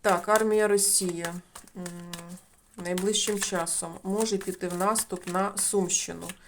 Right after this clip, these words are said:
Як пишуть з Білгородської траси, ну, десь район Велика Писарівка, десь там. Можуть піти на Сумську область, армія Росії,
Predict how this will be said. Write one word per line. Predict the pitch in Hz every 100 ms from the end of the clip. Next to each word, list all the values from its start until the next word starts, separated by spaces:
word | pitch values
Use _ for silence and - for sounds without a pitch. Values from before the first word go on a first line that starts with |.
| - - - -
Як | 190 190
пишуть | - 202 196 185 -
з | 185
Білгородської | 180 202 185 175 180 - 180
траси, | - 202 226 - - 165 - -
ну, | 180 175 175
десь | 185 208 -
район | 185 175 185 196 190 196 170 165
Велика | 170 190 196
Писарівка, | - - - 180 175 180 - - - - -
десь | 160 160 -
там. | 175 160 165 - - - - -
Можуть | 190 226 202 196
піти | 185 - 185 180
на | 180 180
Сумську | - 180 - 180
область, | 175 170 156 160 - - -
армія | - 170 165 165 160
Росії, | 165 - - 160